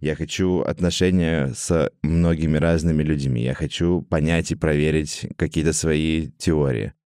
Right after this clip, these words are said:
Как следствие из этого вытекает, что, например, я не готов сейчас быть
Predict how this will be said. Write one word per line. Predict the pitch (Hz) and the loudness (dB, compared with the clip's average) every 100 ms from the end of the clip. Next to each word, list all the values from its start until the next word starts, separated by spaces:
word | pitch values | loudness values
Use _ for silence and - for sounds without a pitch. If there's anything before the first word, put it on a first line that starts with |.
| _ - | _ -6
Как | 85 | -4
следствие | - 110 139 - 95 | 0 0 0 0 0
из | 85 | 2
этого | 90 87 82 | 0 0 -2
вытекает, | 73 73 76 95 107 | -2 -4 -2 2 0
что, | - - | -2 -8
например, | 69 - 76 67 | -8 -6 -6 -6
я | 67 | -4
не | 82 85 | -2 -2
готов | 71 73 78 | -2 -2 -2
сейчас | - - 76 73 | -4 -6 -4 -4
быть | 78 71 73 - | -4 -4 -4 -6